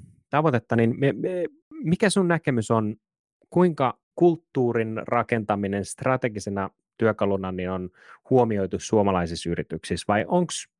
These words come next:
liian monessa kohtaa työnantajan mielikuvan rakentaminen vaan, ää, kiltokuvia ja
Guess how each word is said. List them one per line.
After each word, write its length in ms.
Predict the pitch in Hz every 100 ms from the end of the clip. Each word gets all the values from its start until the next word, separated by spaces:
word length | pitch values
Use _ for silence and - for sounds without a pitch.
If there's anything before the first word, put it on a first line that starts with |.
| _ _ _ -
liian 280 | 131 127
monessa 280 | 110 104 95
kohtaa 400 | - 95 - 92
työnantajan 520 | 90 117 113 101 98 95
mielikuvan 360 | 90 - 92
rakentaminen 680 | 98 95 95 87 87 85 87
vaan, 320 | 98 90 87 - _ - - _ _ _ -
ää, 240 | - 78 82 -
kiltokuvia 1080 | 117 113 - 92 - - _ 110 98 92 85
ja 220 | 85